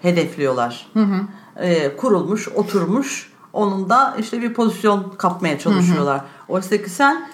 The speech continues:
Speaker 1: bir startup'a girdin.
Speaker 2: Hı hı.
Speaker 1: Ya bunun, e,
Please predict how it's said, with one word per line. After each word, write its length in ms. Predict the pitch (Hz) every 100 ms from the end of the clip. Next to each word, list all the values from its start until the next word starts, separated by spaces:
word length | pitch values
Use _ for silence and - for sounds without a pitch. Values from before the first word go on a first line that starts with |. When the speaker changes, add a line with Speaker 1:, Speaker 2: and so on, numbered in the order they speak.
| -
Speaker 1:
bir 120 | 214
startup'a 600 | 226 - 269 262 214 175
girdin. 400 | 147 139 127 127 120
Speaker 2:
Hı 60 | 202
hı. 200 | 185 175 180 - - -
Speaker 1:
Ya 180 | 107 - - - -
bunun, 560 | 170 220 269 302 285 -
e, 440 | 185 190 185 175